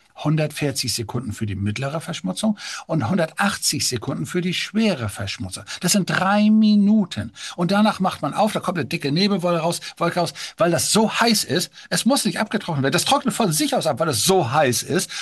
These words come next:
und es ist sauber. Und das ist das Tolle. Es muss nicht extra noch abgetrocknet werden oder poliert werden. Es ist einfach blitzeblank.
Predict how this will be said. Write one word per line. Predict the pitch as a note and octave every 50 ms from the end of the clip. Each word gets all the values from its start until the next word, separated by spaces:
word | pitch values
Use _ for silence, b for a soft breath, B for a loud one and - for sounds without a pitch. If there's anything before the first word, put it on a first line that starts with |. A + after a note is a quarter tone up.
| B B
und | - G#3 G3+
es | - - E3+
ist | C#3+ - -
sauber. | - D#3+ - G#3+ G#3+ F3+ A#2+ A2+ - - - B B B B B B B
Und | - B2+ A2+ - -
das | G3 - -
ist | - - - -
das | B2 A2
Tolle. | - - A#2+ A#2 A#2
Es | A#2+ -
muss | F#3+ G#3+ G#3 -
nicht | D3+ C3 -
extra | C3 - - B2+
noch | G#2 - -
abgetrocknet | - - - F#3 F3 - - - - F3+ D#3+ - -
werden | D#3 D3+ D#3
oder | D3 C3 A#2+
poliert | G#2+ - A#2+ D3 F3 E3+ -
werden. | F3 E3+ - B B B B -
Es | C#3 - F#3
ist | E3+ -
einfach | - D#3 D3 E3 D3
blitzeblank. | - - - A2+ G#2+ - D3 C3+ A#2 A#2 E2+ D#2